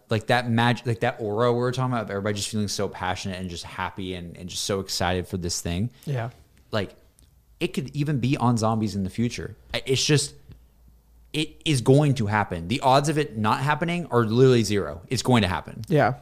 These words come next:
Speaker 1: It, and, and you can sit there and go, "Nah, I don't, it's, no game's ever gonna be good, as good as that time I had." And it's like, dude, it,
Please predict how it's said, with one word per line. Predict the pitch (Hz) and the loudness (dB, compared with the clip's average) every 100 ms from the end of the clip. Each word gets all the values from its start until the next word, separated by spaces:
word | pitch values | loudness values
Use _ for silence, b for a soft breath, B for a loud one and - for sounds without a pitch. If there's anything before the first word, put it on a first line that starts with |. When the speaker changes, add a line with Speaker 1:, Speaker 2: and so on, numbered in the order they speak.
| - 131 | -10 -10
Speaker 1:
It, | 123 - - 131 | -10 -12 -10 -2
and, | 123 113 117 - - - _ _ | 0 0 0 -6 -20 -20 _ _
and | 123 120 | -4 -2
you | 123 | -2
can | - 120 | 0 0
sit | 165 165 | 0 4
there | 170 139 | 6 6
and | 117 | 6
go, | 110 104 98 b b b b b _ - _ _ - - | 8 8 4 b b b b b _ -20 _ _ -18 -6
"Nah, | 92 87 85 | -2 0 0
I | |
don't, | 90 87 85 - | 0 -2 -6 -8
it's, | 95 - | -8 -6
no | 104 95 98 | -4 -2 -2
game's | 92 90 90 | -2 -4 -4
ever | 87 | -4
gonna | 87 | -4
be | 85 82 | -6 -6
good, | 87 82 - | -4 -6 -6
as | - - | -10 -4
good | 92 | -4
as | 85 80 | -4 -6
that | 87 80 - _ - | -8 -8 -12 _ -20
time | - 90 85 | -6 -4 -4
I | 80 | -4
had." | 92 85 | -4 -4
And | 85 | -6
it's | - | -6
like, | 85 - - _ _ - _ _ - _ | -8 -8 -16 _ _ -20 _ _ -20 _
dude, | 90 73 - | -8 -8 -14
it, | - | -20